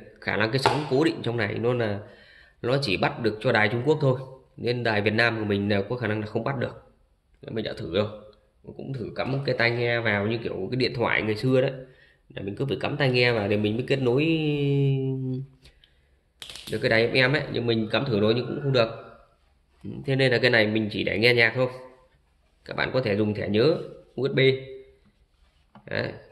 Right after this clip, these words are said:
Hoặc là cắm kết nối điện thoại sang từ cái thiết bị nghe nhạc khác,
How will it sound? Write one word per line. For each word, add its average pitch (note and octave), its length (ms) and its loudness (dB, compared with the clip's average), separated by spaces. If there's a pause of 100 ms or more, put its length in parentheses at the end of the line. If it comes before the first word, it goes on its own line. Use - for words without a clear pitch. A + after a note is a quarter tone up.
(400)
Hoặc A2 220 -2
là G2+ 100 2
cắm A2+ 240 -2
kết D3+ 100 2
nối C#3 180 0
điện A#2 240 -2
thoại - 220 2
sang C3+ 240 0 (1080)
từ G#2+ 140 -2
cái C3 100 -4
thiết C#3+ 140 -2
bị G#2+ 140 -2
nghe A#2+ 100 2
nhạc A2+ 260 2
khác, C#3 180 0